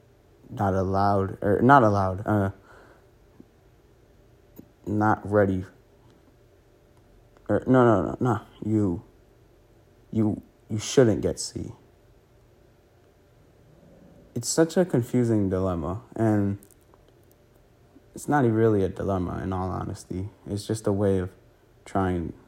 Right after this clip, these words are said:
to find out by yourself. But then again, what if trying to find out prevents you from getting C? Or what if trying to find out lets you know if you can get B in order to get C?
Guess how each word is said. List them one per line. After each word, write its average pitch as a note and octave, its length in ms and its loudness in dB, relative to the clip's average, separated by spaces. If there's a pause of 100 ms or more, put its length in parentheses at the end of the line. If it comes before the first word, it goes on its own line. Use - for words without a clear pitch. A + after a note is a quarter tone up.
(180)
to - 120 -8
find E2+ 400 -4
out D#2+ 360 -6
by F#2 180 0
yourself. F2+ 580 -4 (1900)
But - 140 -18
then G2+ 160 -2
again, F#2+ 480 -2 (280)
what G2+ 200 2
if G2 160 -4
trying G2+ 320 -2
to G2 60 -2
find F#2 340 -2
out F#2 240 -2
prevents F#2+ 460 -6
you F#2 80 -4
from F#2+ 200 -6
getting F#2 280 -6
C? G#2+ 340 -2 (220)
Or F#2+ 80 -2
what F#2+ 100 2
if G2 140 -6 (200)
trying F#2+ 280 -6
to G#2+ 80 -12
find F#2+ 340 -4
out F#2 220 -4 (340)
lets F#2 220 -6
you F#2 40 0
know F#2 380 0
if - 160 -10
you - 60 -6
can F#2 160 -6
get - 320 -4
B F#2+ 380 -4 (220)
in G2 120 -2
order F#2 200 -2
to F#2 120 -6
get F2 240 -6
C? - 340 -12